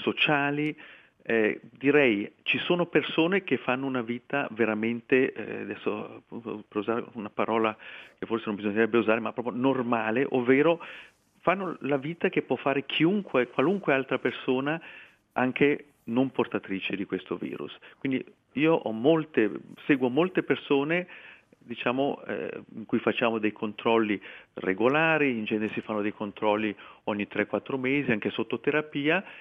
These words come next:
e che conducono altrimenti una vita assolutamente normale e che non hanno, soprattutto non hanno disturbi dalla terapia.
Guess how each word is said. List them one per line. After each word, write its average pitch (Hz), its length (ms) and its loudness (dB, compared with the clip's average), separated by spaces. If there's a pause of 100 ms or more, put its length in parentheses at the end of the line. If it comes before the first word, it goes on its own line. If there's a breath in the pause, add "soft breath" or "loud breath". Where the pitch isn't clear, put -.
(120)
e - 100 -6
che 165 120 0
conducono 131 520 -2
altrimenti 104 520 -4
una 113 120 -2
vita 101 360 -6
assolutamente 127 580 -2
normale 123 280 0
e 170 40 0
che - 120 -4
non 123 160 0
hanno, 156 340 2
soprattutto - 440 -4
non 120 100 -2
hanno 165 160 0
disturbi 123 680 2
dalla 98 200 4
terapia. 90 560 -4